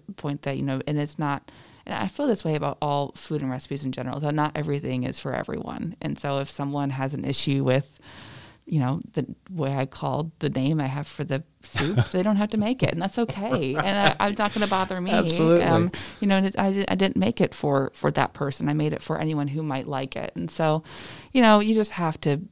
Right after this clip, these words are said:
Speaker 1: just let that roll off your shoulders. And that is just the way the internet is these days. There's just, if you look at anything, you're gonna get someone with opposing views or having an issue with something, and you just have to stick to what you know and what you love. And,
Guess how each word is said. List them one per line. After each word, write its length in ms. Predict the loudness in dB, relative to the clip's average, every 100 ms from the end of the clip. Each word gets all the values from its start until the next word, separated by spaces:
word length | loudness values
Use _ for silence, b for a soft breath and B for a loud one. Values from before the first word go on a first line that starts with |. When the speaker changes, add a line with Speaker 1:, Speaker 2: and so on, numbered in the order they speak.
| _ -4
Speaker 1:
just 220 | -4 -2
let 140 | -4
that 180 | -4 -2
roll 160 | -2 -2
off 160 | -2
your 100 | -4
shoulders. 440 | -4 -4 -2 0 0
And 180 | 2
that 120 | 0 -2
is 200 | -4 -2
just 200 | -2 -2
the 60 |
way 140 | 0 0
the 100 | -2
internet 320 | -4 -4 -4
is 180 | -6 -6
these 220 | -6 -6
days. 320 | -6 -6 -4
There's 200 | -2 -2
just, 300 | -2 -6 -8
if 220 | -10 -6 -4
you 100 | -2
look 220 | -2 -4
at 100 | -4 -2
anything, 500 | 0 0 -2 -4 -2
you're 120 | -4
gonna 260 | -4 -4
get 220 | -4 -8 -4
someone 280 | -2 0
with 200 | -2 -2
opposing 440 | -4 -2 -4 -2 -4
views 380 | -4 -4 -6 -6
or 120 | -4
having 380 | -2 0 0 2
an 140 | 2
issue 300 | 0 -4 -6
with 180 | -6 -6
something, 400 | -6 -4 -4 -2
and 140 | -2
you 80 | -2
just 140 | -4
have 160 | -6 -4
to 240 | -4 -4 -6 -12 B B
stick 280 | -2 -2 0
to 120 | -2
what 140 | 0
you 120 | 0 0
know 180 | 2 2
and 80 |
what 200 | 0 -2
you 60 | -2
love. 460 | 0 0 0 -2 -2
And, 180 | -2